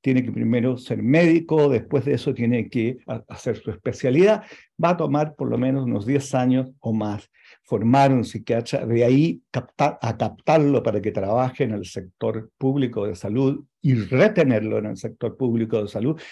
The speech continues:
es un gran desafío. De tal manera que nosotros empezamos a pensar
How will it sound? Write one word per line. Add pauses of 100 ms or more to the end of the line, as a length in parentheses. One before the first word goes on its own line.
(160)
es
un
gran
desafío. (1040)
De
tal
manera
que
nosotros
empezamos
a
pensar